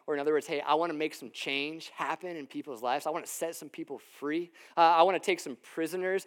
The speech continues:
and take the chains off of their wrists and, and set them free from the guilt and the shame that they've experienced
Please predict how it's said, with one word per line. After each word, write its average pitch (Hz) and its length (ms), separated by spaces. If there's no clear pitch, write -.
and 156 160
take 185 160
the 139 80
chains 170 580
off 165 280
of 151 100
their 139 180
wrists 151 420
and, 170 80
and 151 140
set 202 140
them 180 80
free 180 220
from 170 140
the 143 60
guilt 165 440
and 160 100
the 135 60
shame 180 300
that 160 100
they've 165 140
experienced 160 580